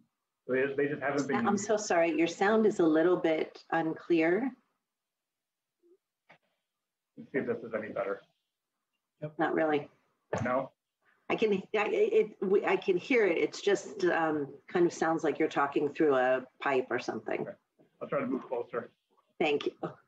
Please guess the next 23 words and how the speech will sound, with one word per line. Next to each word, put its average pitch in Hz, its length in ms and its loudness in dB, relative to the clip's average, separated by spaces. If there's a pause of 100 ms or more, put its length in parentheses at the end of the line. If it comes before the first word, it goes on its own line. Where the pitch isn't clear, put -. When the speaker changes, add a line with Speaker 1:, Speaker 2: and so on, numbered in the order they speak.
(600)
Speaker 1:
The, 156 440 0 (160)
the 147 120 -2
unclassified 151 880 -4
positions 123 520 -8
were 110 120 -2
added 110 520 -2 (340)
several 123 260 -4
years 117 240 -6
ago 113 220 -6
in 104 60 -8
an 95 180 -12
attempt 113 280 -6 (680)
to 110 180 -12 (100)
onboard 117 640 -6
staff 101 240 -8 (100)
more 101 160 -14
effectively. 101 680 -14 (640)
Um, 104 340 -2 (600)
since 156 240 0
that 143 240 -2
time, 127 240 0
we've 117 140 -2
actually 117 480 -4